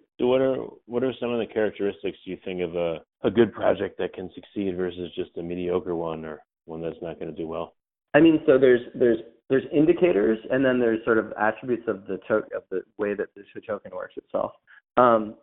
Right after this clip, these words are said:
Speaker 1: Yeah, maybe both.
Speaker 2: I think gen-
Speaker 1: Let's talk about both, yeah.
Speaker 2: Yeah, yeah. Yeah, so I think generally, like, indicators are the, um, the quality of the team, um, the, uh, you know, their past ability to execute, things like that. Also, the, uh, the market that they're operating within, sort of, like, what, what's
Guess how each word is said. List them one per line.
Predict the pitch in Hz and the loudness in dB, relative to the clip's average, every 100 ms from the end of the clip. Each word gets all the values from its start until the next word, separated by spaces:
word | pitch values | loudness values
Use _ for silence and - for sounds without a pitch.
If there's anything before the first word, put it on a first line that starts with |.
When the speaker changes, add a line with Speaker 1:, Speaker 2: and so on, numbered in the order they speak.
| _ | _
Speaker 1:
Yeah, | 175 | -2
maybe | 143 156 | 2 2
both. | 143 156 - | 6 6 6
Speaker 2:
I | |
think | 156 139 120 | 2 -4 -4
gen- | 113 | -4
Speaker 1:
Let's | 117 | -2
talk | 95 | -4
about | 85 80 | -4 -6
both, | 87 - - | -10 -10 0
yeah. | 143 | 2
Speaker 2:
Yeah, | 131 107 | 4 0
yeah. | 117 101 - _ _ _ | -4 -8 -14 _ _ _
Yeah, | 156 143 | -4 0
so | 160 | 0
I | |
think | 175 185 | -2 -2
generally, | 139 151 180 165 | -2 -2 -2 -2
like, | 117 107 | -4 -4
indicators | 131 165 170 151 123 120 110 - | -6 -6 -4 -4 -2 -4 -6 -8
are | 107 101 98 92 92 _ _ - 113 | -4 -2 -2 -4 -8 _ _ -20 -8
the, | 110 107 95 | -4 -4 -4
um, | 101 95 | -6 -6
the | 107 | -8
quality | - 107 107 | 0 2 2
of | 107 | 0
the | 104 | -4
team, | - 101 95 98 101 _ _ 117 | -8 -8 -6 -8 -10 _ _ -4
um, | 104 101 98 95 95 101 | 0 2 2 0 -2 -6
the, | 104 98 95 95 92 | -4 -2 0 0 0
uh, | 92 92 92 90 | -2 -2 -2 -2
you | 110 | -4
know, | 107 95 | -4 2
their | 104 98 | 2 2
past | - 101 - 117 | 2 2 2 0
ability | 101 98 | 2 2
to | 92 | 0
execute, | 95 - _ 95 90 - | -4 -8 _ -2 -2 -4
things | 113 107 | -6 -2
like | 90 - | -2 -2
that. | 90 95 _ _ _ - | -6 -6 _ _ _ 0
Also, | 110 113 - 113 104 98 92 | 2 2 4 4 4 2 -2
the, | 98 95 92 | -4 -2 -2
uh, | 95 92 92 | -2 -2 -4
the | 101 | -2
market | 101 104 - | 0 0 -2
that | 107 | -2
they're | 101 | -4
operating | 92 - 101 98 | -4 -4 -4 -2
within, | 95 95 101 98 | -4 -4 -6 -2
sort | 95 | 0
of, | 90 | 0
like, | 95 90 - | 0 -2 0
what, | 107 110 | -2 0
what's | 120 117 | 0 0